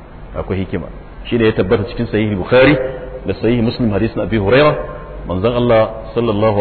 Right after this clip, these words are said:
alaihi wasallam yake cewa, "Allahumma la mani'a lima a'taita, wa la mu'tiya lima mana'ata, wa la yanfa'u dhal jadd minkal jadd." Ya Allah, babu wanda ya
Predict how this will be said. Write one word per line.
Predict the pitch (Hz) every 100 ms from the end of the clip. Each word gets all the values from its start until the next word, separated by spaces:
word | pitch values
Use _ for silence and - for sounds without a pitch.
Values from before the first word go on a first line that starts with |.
| 90
alaihi | 98 113
wasallam | 104 110
yake | 104 98
cewa, | 104 104 - - - -
"Allahumma | 98 113 123 127 110
la | 110 120
mani'a | 123 123 127 135 139 - - - - - - 98
lima | 98 101 127 160 156
a'taita, | 110 98 - 101 95 - - - - -
wa | 95
la | 104 104
mu'tiya | 98 127 139 110 - 127 117
lima | 101 110 135 156 - - - -
mana'ata, | 92 101 107 143 120 - 78 - - -
wa | 98
la | 98 98
yanfa'u | 127 123 127 113
dhal | 104 98 85
jadd | - -
minkal | 98 101 90 76
jadd." | 90 - - - - - - - - -
Ya | 101 127
Allah, | 139 143 127 127 123 - - - - - - - - 90
babu | 127 151 135
wanda | 147 147 131
ya | 131